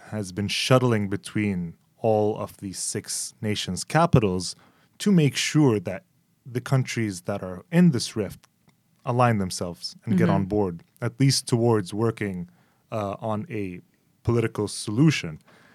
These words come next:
Speaker 1: Now, the great success of this year has been the G C C Council, the, the, the summit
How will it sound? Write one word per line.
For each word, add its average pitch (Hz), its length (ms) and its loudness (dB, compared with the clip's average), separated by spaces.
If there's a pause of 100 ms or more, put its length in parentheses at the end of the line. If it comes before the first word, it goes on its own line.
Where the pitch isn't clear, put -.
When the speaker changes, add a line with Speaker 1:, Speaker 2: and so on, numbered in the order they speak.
(160)
Speaker 1:
Now, 135 360 6 (340)
the 131 140 -2
great 151 400 4
success - 720 -2 (180)
of 170 220 2
this 135 260 2
year 151 220 6
has 139 280 2
been 123 260 2
the 104 100 -2
G 104 160 -8
C 104 180 -10
C 101 200 -8
Council, 98 460 -8
the, 107 160 -2
the, 107 220 -2
the 98 140 -10
summit 123 420 2